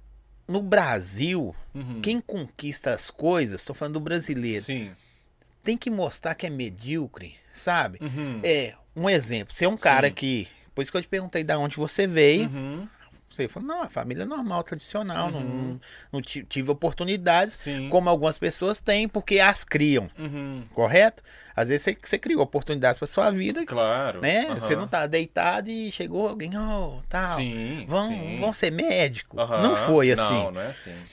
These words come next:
Speaker 2: Aham.
Speaker 1: É, mas quando você conquista alguma coisa,
Speaker 2: Sim.
Speaker 1: não sei se você, você que lida mais com o povo do que eu.
Speaker 2: Sim.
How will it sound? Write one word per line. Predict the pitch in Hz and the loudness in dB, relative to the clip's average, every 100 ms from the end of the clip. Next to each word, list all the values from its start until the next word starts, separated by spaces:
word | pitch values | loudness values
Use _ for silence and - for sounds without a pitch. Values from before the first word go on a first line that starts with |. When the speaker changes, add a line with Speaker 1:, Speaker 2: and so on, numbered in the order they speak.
| - | -20
Speaker 2:
Aham. | - 90 90 175 | -20 -18 -6 0
Speaker 1:
É, | 147 - | 0 0
mas | 165 170 | -6 -4
quando | - 214 | -4 -4
você | - 220 | -4 -6
conquista | 214 185 - 147 - 117 | -6 -10 -10 -10 -8 -8
alguma | 110 107 98 | -8 -10 -12
coisa, | - 143 151 101 82 120 | -4 0 2 0 -4 -10
Speaker 2:
Sim. | 113 | -6
Speaker 1:
não | 131 | -6
sei | - 143 | -4 -4
se | - | -4
você, | - | -10
você | - 120 117 139 | -6 -4 -4 -6
que | - | -4
lida | 131 143 143 | -2 0 0
mais | 135 135 143 | -2 -4 -6
com | - 190 | -6 -6
o | 202 | -8
povo | _ 131 156 170 | _ 2 2 2
do | 165 | -2
que | - 233 220 | -6 -4 0
eu. | 117 | 0
Speaker 2:
Sim. | 98 135 143 | -2 -6 -10